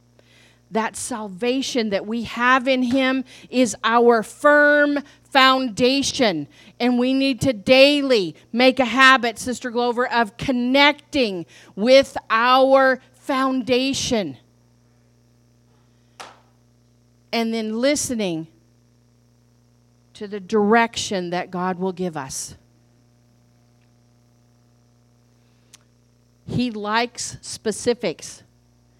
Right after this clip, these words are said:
D-, have you, have you figured that out in reading the Word? He knows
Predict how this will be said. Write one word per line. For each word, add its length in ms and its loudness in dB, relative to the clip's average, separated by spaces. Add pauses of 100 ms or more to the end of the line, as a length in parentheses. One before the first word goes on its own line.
(480)
D-, 140 -16
have 200 -4
you, 220 -4
have 240 -8
you 320 -8 (300)
figured 400 -6
that 180 -2
out 300 -4
in 160 -8
reading 340 -8
the 100 -6
Word? 380 -6 (840)
He 200 -4
knows 560 0